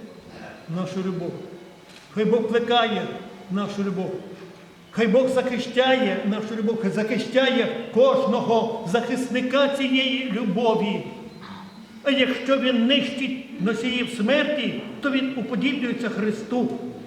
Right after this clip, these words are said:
який долав смертю, смертю.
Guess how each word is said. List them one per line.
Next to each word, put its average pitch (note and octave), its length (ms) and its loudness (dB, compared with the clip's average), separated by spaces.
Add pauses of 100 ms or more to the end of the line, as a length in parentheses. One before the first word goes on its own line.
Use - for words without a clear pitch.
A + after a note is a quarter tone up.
(380)
який A#3 220 -2 (140)
долав A3 680 2 (280)
смертю, G3 460 -2 (440)
смертю. - 400 -4